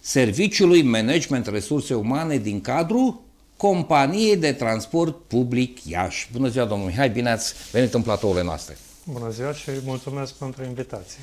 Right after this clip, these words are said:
Speaker 1: Discutăm despre Compania de Transport Public Iași, care, văd aici, caută, a dat, de fapt, un anunț de școlarizare și angajare. Despre ce este vorba?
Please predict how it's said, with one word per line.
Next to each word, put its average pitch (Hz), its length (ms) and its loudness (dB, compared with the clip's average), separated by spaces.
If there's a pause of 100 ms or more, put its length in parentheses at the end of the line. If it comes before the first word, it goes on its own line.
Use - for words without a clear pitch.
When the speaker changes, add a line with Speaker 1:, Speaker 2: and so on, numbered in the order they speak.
(140)
Speaker 1:
Discutăm 170 440 4
despre 226 440 4
Compania 175 540 2
de 175 120 2
Transport 139 500 2
Public 131 320 0
Iași, 160 240 6
care, 165 440 0 (140)
văd 120 360 2
aici, 156 480 2
caută, 180 800 4 (1120)
a 117 120 0
dat, 151 160 2
de 143 60 2
fapt, 143 240 0
un 127 100 0
anunț 127 260 2
de 120 140 0
școlarizare 113 800 0
și - 180 2
angajare. 120 560 2
Despre 156 280 -4
ce - 140 0
este 104 220 -2
vorba? 80 400 -6